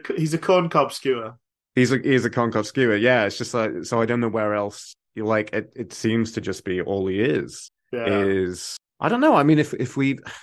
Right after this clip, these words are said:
Speaker 2: but I mean, if we ever manage to figure out four four two, maybe he's just
Speaker 1: Yeah.
Speaker 2: a standard right back. You know, I, I don't know where
Speaker 1: But then
Speaker 2: else.
Speaker 1: would you have him over Palmer at this point?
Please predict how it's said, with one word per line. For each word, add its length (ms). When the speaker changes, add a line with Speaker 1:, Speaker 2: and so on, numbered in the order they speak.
Speaker 2:
but 100
I 60
mean, 160
if 100
we 140
ever 180
manage 340
to 60
figure 300
out 180
four 180
four 200
two, 520
maybe 260
he's 140
just 80
Speaker 1:
Yeah. 180
Speaker 2:
a 20
standard 380
right 240
back. 280
You 120
know, 340
I, 200
I 100
don't 160
know 100
where 240
Speaker 1:
But 60
then 80
Speaker 2:
else. 200
Speaker 1:
would 140
you 80
have 100
him 100
over 280
Palmer 440
at 100
this 180
point? 300